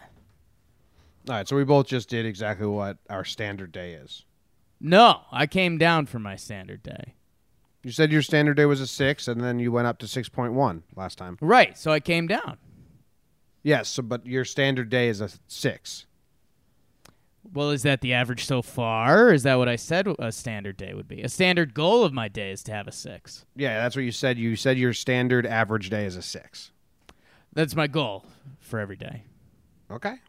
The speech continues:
Speaker 1: we can change it to your goal if you want. My
Speaker 2: Yeah.
Speaker 1: average day is a five, and I had an average day.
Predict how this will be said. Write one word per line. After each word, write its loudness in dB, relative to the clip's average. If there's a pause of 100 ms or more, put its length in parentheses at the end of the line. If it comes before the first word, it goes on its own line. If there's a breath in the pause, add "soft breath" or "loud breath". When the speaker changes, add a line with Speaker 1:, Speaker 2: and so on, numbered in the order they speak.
Speaker 1:
we -14
can -20
change -4
it -12
to -10
your -8
goal -10
if -20
you -12
want. -12 (260)
My -2
Speaker 2:
Yeah. 0 (100)
Speaker 1:
average 0
day 4
is 0
a -4
five, -4
and -2
I -2
had -2
an 0
average -2
day. -2